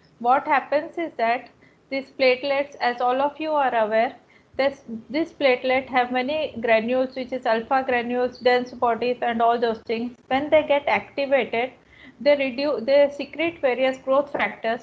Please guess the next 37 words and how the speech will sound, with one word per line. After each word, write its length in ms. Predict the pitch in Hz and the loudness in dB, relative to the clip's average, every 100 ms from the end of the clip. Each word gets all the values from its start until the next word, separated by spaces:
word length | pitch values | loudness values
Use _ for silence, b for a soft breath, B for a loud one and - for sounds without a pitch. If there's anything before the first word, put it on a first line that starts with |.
| - | -4
like 380 | 240 233 233 - - | 0 0 -4 -18 -8
fibrin 440 | 254 240 240 262 254 | -6 -4 -4 -4 -2
growth 260 | 247 233 | -2 -2
factors, 640 | 247 233 226 - 233 226 226 - - | -2 -2 -2 -4 -2 -2 -4 -6 -2
platelet 400 | 240 240 254 226 | -2 0 0 2
derived 360 | 247 233 226 | 2 2 0
growth 240 | 226 233 226 | -2 -4 -2
factors, 500 | 233 208 214 214 214 - | -2 -2 0 -2 -2 -4
vascular 460 | - 214 - 262 254 | -2 0 -2 -4 -2
endothelial 680 | 247 233 240 254 240 240 226 | -2 -2 -4 -4 -4 -4 -2
growth 240 | 226 226 - | -4 -2 0
factors, 500 | 214 214 214 220 220 - B B B B B | 0 2 2 2 0 -10 B B B B B
keratinocyte 880 | 254 233 233 254 240 247 254 254 240 | 0 0 2 0 2 2 4 2 2
growth 280 | 247 233 233 | 0 0 2
factors, 600 | 233 214 - 226 226 - | 0 0 0 0 0 -4
epidermal 640 | 247 240 262 254 254 254 262 | -10 -6 0 0 0 -2 -2
growth 260 | 254 247 | -2 -2
factors, 500 | 254 220 214 233 233 - | 0 -2 0 -4 -4 -4
and 260 | 247 262 | -2 -2
so 200 | - 269 | -2 2
on. 360 | 233 220 269 262 | 4 4 0 -6
These 220 | 240 277 | -4 0
are 160 | 285 277 277 | 2 0 -2
few 200 | 311 330 | -2 0
of 160 | 320 | 0
the 80 | 269 | 0
factors, 640 | 262 226 - - 254 254 - | 0 0 -2 -2 -2 -4 -4
main 240 | 262 277 | 0 2
important 600 | 277 240 247 233 269 226 | 0 0 -2 0 -4 -2
factors 460 | 254 220 - 240 - | -2 -2 -4 -8 -6
which 200 | 247 240 | -8 -2
I 100 | 220 | 0
have 180 | 226 220 | 0 0
mentioned 480 | 220 220 277 262 | -2 -2 -2 -2
in 140 | 262 220 | -4 -4
the 180 | 226 233 | -4 0
slide. 340 | 220 214 269 | 2 2 0